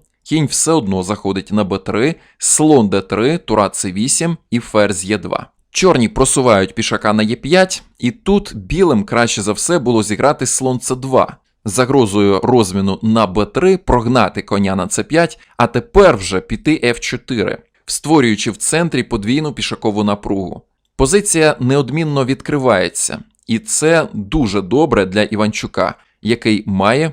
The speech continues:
пару сильних слонів. Але отримавши велику перевагу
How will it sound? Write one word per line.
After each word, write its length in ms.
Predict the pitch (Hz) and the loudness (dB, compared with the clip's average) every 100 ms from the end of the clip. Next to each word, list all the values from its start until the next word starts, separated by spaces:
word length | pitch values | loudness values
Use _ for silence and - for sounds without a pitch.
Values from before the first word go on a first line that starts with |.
| - | -2
пару 400 | 110 110 123 139 | 2 4 4 0
сильних 500 | - - 107 92 92 | -2 -4 -2 -4 -4
слонів. 520 | - 95 92 - - _ _ _ _ | -4 -4 -4 -6 -10 _ _ _ _
Але 260 | 127 160 165 | 0 2 2
отримавши 680 | 135 156 147 123 - 131 110 | 2 0 2 2 0 0 2
велику 440 | 101 139 113 101 | 2 2 2 0
перевагу 720 | - 113 110 165 151 101 92 | 0 0 4 4 2 0 -4